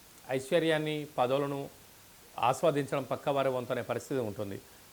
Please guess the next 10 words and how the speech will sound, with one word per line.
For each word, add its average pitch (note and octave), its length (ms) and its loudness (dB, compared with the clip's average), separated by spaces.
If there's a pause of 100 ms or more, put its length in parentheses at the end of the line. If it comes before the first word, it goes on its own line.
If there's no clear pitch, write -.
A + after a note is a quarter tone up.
(100)
అర్ధాష్టమ D3 720 4 (720)
గురు F3+ 140 6
స-, - 300 -4
సంచార D#3 260 2
స్థితి D3+ 220 -4
ఉండడం C#3+ 240 0
వలన C#3+ 280 -2 (540)
తల్లిదండ్రులు, C#3+ 500 2 (340)
గురువులు, C#3 480 0 (460)
పిల్లలు, C#3+ 420 2